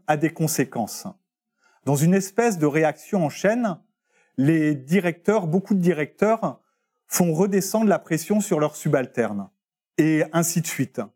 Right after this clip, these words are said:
Des managers sont également déplacés au gré de leurs performances, parfois du jour au lendemain,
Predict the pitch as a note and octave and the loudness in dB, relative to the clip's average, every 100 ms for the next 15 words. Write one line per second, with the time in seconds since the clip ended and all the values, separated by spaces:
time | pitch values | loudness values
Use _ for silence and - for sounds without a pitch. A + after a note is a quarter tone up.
0 | - A#2+ D#3+ E3+ F3 D#3+ A3 A3+ - E3+ | -4 0 0 2 0 2 0 0 -4 0
1 | E3 D#3 D3+ E3+ G3 F3+ D#3 C#3+ C#3+ - | 2 2 0 0 0 0 0 0 -2 2
2 | F#3 F3 C#3+ C3 E3+ D#3 - C3 - C#3+ | 2 2 0 0 0 0 -2 -4 0 -2
3 | D3 G3 G#3 - G#3 - F#3 D#3+ D3+ F3+ | 2 0 -2 -2 -4 0 0 0 2 2
4 | A3+ F#3 E3 D3 C3+ D3+ | 4 2 2 0 0 0